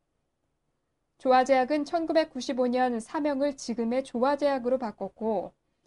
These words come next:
이듬해인 천구백구십육 년에는 정식으로 법인 등록했습니다. 또 천구백구십구 년 코스닥 시장의 주식을 공개하며 상장 기업으로 거듭났습니다.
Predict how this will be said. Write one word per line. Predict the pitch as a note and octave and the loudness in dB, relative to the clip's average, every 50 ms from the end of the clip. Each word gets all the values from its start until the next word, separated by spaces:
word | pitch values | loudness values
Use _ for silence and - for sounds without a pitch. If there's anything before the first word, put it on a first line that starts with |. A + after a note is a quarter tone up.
| _ _ | _ _
이듬해인 | - A#3 G#3 B3 B3+ A#3+ A#3+ C4 C#4 | -6 -2 0 0 2 2 0 -2 -2
천구백구십육 | C#4 - E4+ D#4+ D#4 D#4 D#4+ D4+ D4+ - B3 - C#4 B3 A3+ G#3+ A3+ | -2 -4 -4 -2 -2 0 -2 -2 -2 -4 -8 -4 -4 -2 -2 -2 0
년에는 | A#3+ C4 B3+ A#3 G#3+ G3 A3 C4 B3 - - - - _ _ _ _ _ | -2 -2 -2 -2 -4 -4 -2 -4 -4 -4 -6 -12 -16 _ _ _ _ _
정식으로 | - - A#3 A3 A3+ A#3 - D4+ C#4 - B3+ B3 B3+ C4 B3 A3 | -6 -2 -2 0 0 -2 -2 -4 -4 -2 2 4 6 6 6 4
법인 | - - A3+ A3 G#3+ C#4 D4 D4 | 2 -2 -2 -2 0 0 -2 0
등록했습니다. | C#4 C#4 C4 B3 B3 B3 - A#3+ - - - F#3+ F3+ F3 F3 F#3 G3+ G3 - - _ _ _ _ _ _ _ _ _ _ _ _ _ _ _ _ _ _ _ _ _ _ _ | 0 0 0 -2 -2 -4 -6 -8 -8 -8 -10 -10 -10 -10 -8 -8 -8 -8 -10 -14 _ _ _ _ _ _ _ _ _ _ _ _ _ _ _ _ _ _ _ _ _ _ _
또 | - D4+ | -4 -2
천구백구십구 | D4 - E4+ E4 D#4+ D#4+ E4 D#4+ D#4+ D#4+ C4+ B3+ C4+ - - A#3 | -2 0 0 2 4 6 6 4 4 2 -6 -6 -6 -4 -2 0
년 | A#3 B3+ C4+ B3+ G#3+ F#3+ | 2 2 2 0 0 -4
코스닥 | - - - E4+ E4 - - E4+ E4 E4 | -4 -4 -4 -4 -4 -2 -2 0 0 0
시장의 | - - D#4+ D4+ D#4 D4 C#4 C4+ D4 C#4+ | -2 -4 -4 -2 -2 -2 0 0 0 0
주식을 | - C4 A#3+ A#3 C#4+ C4 C4+ C4 | -2 -4 -4 -2 0 0 0 0
공개하며 | C4 B3+ A#3 A#3 A3 A#3+ A#3 A3 G#3+ G3+ G3+ A3+ A#3 A3+ G#3+ G#3 | 0 0 -2 -2 0 0 0 0 0 -2 -2 0 2 2 0 0
상장 | G#3 - - F4 E4 D#4+ E4+ E4 D#4 D4+ | -4 -6 -6 -4 -4 -2 -2 -2 -2 0
기업으로 | C#4+ C#4+ C#4 C4+ B3+ A3 A3+ A3+ C4+ C4+ | 0 0 0 0 0 -2 -2 -2 -2 0
거듭났습니다. | - A3+ A3 A3 C4+ B3+ B3 A#3 A#3 - A3 F#3+ F3 - - F3+ F3 F3+ - | 0 -2 -2 -2 -2 -4 -4 -4 -6 -8 -10 -10 -10 -10 -10 -10 -10 -10 -12